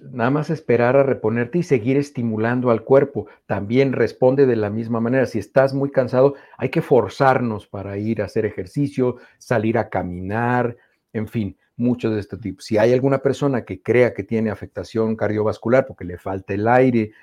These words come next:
porque le duele el pecho cuando hace ejercicio, suspende el ejercicio y vaya a ver a un médico para que le haga una prueba de estrés o alguna prueba de este tipo.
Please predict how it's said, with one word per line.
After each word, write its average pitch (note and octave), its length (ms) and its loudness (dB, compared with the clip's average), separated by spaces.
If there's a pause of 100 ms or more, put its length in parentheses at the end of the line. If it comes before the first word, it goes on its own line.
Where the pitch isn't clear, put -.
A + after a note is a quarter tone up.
porque - 220 -12
le F2+ 120 -4
duele G#2+ 240 0
el G#2 80 -4
pecho C#3 360 2
cuando G2 220 -8
hace G2+ 140 -6
ejercicio, B2 540 2 (260)
suspende A#2+ 460 0
el A#2+ 60 2
ejercicio B2+ 580 0
y A2+ 100 -2
vaya G2+ 240 2
a - 20 0
ver G2+ 120 2
a G2+ 40 2
un G#2+ 100 -4
médico A2 300 -4
para D#3 140 -4
que A#2 80 -2
le A2+ 80 2
haga A2 80 0
una A2 220 -2
prueba G2+ 280 -2
de F2+ 80 -8
estrés G#2+ 500 -8
o A2+ 40 -14
alguna G2+ 260 -10
prueba F#2+ 220 -12
de F2 80 -16
este - 160 -20
tipo. - 300 -20